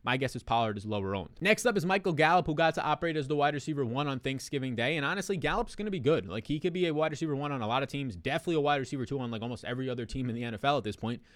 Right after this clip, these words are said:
He's a free agent. Uh, if they don't re-sign him, which, I mean, I feel like they will, they, they'll try to maybe get out of the Amari deal, definitely have CeeDee Lamb there, but if he goes somewhere, he's gonna be a really hot commodity. And he looked good. I mean, he got to show what he can do as a wide receiver one in a good matchup against the Raiders, who play, like, one high safeties,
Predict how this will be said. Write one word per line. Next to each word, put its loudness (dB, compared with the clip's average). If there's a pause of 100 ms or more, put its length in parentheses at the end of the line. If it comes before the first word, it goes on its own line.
He's 2
a -2
free 2
agent. 2 (220)
Uh, -10
if -6
they 4
don't 0
re-sign 0
him, -2
which, -4
I 0
mean, -2
I -2
feel -2
like -2
they 0
will, 0
they, -2
they'll -6
try 2
to 0
maybe -4
get -2
out 0
of -2
the 0
Amari 2
deal, 2
definitely -2
have -6
CeeDee -6
Lamb -6
there, -4 (200)
but -2
if -4
he -2
goes 2
somewhere, -2
he's 0
gonna -4
be -2
a 0
really -2
hot -4
commodity. -8 (200)
And -2
he 2
looked 4
good. 6
I -4
mean, -2
he -2
got 2
to 0
show -2
what -2
he -4
can -6
do 0
as 0
a -2
wide 2
receiver -6
one 0
in -2
a 0
good 2
matchup -2
against -6
the -4 (200)
Raiders, 0
who -6
play, -4
like, -6
one -6
high -6
safeties, -4